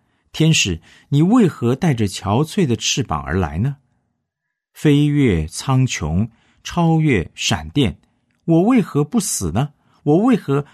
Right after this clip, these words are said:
还在此处单言呢？急躁的心啊，安静片时吧。你还不适合天堂，否则你不会在这里。你还没有完成你的工作，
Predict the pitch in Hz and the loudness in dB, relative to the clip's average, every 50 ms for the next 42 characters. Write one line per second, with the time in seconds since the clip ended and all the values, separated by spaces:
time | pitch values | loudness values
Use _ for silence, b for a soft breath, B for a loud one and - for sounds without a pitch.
0 | b b - - 131 147 151 - 202 160 117 - - - - 98 87 - - 143 | b b -4 -2 0 0 0 0 0 0 0 -2 -4 -4 -4 -4 -4 -4 -4 -4
1 | 123 107 95 - 165 170 175 156 104 76 71 80 120 139 139 - _ _ _ _ | -4 -4 -2 0 0 2 2 2 0 -2 -2 -4 -6 -6 -6 -10 _ _ _ _
2 | _ _ _ _ _ _ _ _ _ - - - 95 92 - 117 98 82 82 78 | _ _ _ _ _ _ _ _ _ -10 -4 -4 -4 -2 0 -2 -2 -2 -2 -6
3 | - - 123 120 113 90 - - _ _ _ _ _ _ _ _ _ _ _ _ | -4 -2 0 0 0 0 -2 -6 _ _ _ _ _ _ _ _ _ _ _ _
4 | _ - 120 120 120 110 - 120 104 90 87 - - 151 120 90 82 - - - | _ 0 0 2 2 0 0 0 0 0 -2 -4 -4 -2 -2 -2 -2 -4 -6 -8
5 | 78 76 92 92 80 - _ _ _ _ _ _ _ _ _ _ _ - 131 127 | -8 -8 -8 -10 -10 -10 _ _ _ _ _ _ _ _ _ _ _ 0 0 0
6 | 117 - - 120 139 - - 190 180 - - 247 - - 92 82 - - 98 98 | 0 0 -2 -4 -4 -2 -2 -2 0 0 0 0 0 0 -2 -2 -2 -2 -2 -2
7 | 95 - - 71 71 85 b b b b b b - 143 135 127 123 143 156 147 | -2 -4 -8 -14 -16 -16 b b b b b b -2 0 0 2 2 2 2 2
8 | 123 95 - 113 151 185 - - 226 151 - - 104 90 - 101 87 76 69 73 | 2 0 0 -2 -2 -2 0 0 0 0 0 0 -2 -2 -2 -2 -2 -4 -4 -8
9 | - _ b b b b b b b b 135 131 107 - - 151 208 233 254 220 | -14 _ b b b b b b b b -2 -2 -2 0 2 2 4 4 4 4
10 | 156 113 110 110 139 185 185 - 127 127 117 87 69 87 85 - 151 147 151 139 | 4 2 2 2 2 2 2 2 0 2 2 0 0 -2 -2 0 2 2 2 2
11 | - 131 95 73 b | 0 -2 -2 -2 b